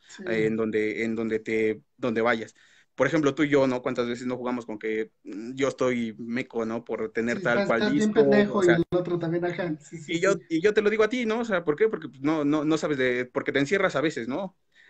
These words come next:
Speaker 2: En tal o cual cosa y a veces no queremos ver más allá, ¿no? Y hay muchas, muchas
Speaker 1: Sí,
Speaker 2: cosas
Speaker 1: claro.
Speaker 2: que, eh, yo, yo, por ejemplo, yo tengo mis, mis géneros donde nunca me he metido y, y, este, que realmente si me preguntan,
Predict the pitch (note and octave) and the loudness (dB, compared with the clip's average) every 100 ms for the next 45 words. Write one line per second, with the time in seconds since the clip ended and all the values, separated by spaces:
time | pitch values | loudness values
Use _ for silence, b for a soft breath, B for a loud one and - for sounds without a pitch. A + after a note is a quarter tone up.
0 | - A2+ A2+ A2+ A#2 A#2 A#2 C#3 C#3 B2+ | -8 -2 0 2 2 0 0 2 2 2
1 | C3+ C#3 B2+ A#2+ A#2 - F#3 G3 G3 C3 | 4 4 4 2 -2 0 -2 2 0 0
2 | A#2+ A#2 C#3 C#3+ C#3+ D3 D3 D3 C#3 D#3 | 0 0 0 0 0 2 2 2 2 0
3 | D#3 E3+ - F#3 - E3 C#3+ D3+ D#3+ - | 0 -2 -6 -8 -6 -2 0 2 0 0
4 | C#3 - - C3+ C#3+ D3+ - D#3+ D#3+ C3+ | -2 -2 -12 -4 -4 -2 -4 -4 0 0
5 | - F#3 A2+ A2 A2 _ _ _ _ - | -2 -6 -4 -4 -6 _ _ _ _ -8
6 | B2+ B2+ B2 B2 D3 - - C#3 C#3 D3 | 0 2 2 2 2 0 -20 -6 0 2
7 | D3 D3+ D3 C#3 C#3 C#3+ B2 A#2 - B2 | 0 -2 -2 0 0 0 0 -2 -4 -2
8 | A#2 B2+ C3+ A#2 A#2 A2+ B2 B2+ A#2+ C3 | -2 -2 -2 -2 -4 -2 -4 -4 -4 -4
9 | B2 C#3+ E3 A3+ D4 - A3+ A3+ A3 A3 | -6 -6 -6 -6 -8 -10 -10 -10 -10 -14
10 | _ _ - A#2+ A#2 A2+ - A#2+ - B2 | _ _ -16 -8 -4 -4 -6 -10 -2 0
11 | C3+ C3+ - A#2+ A2+ A#2+ A#2+ C3 B2+ A#2+ | 2 0 -4 -6 -6 -4 -4 -4 -4 -6
12 | A2+ | -8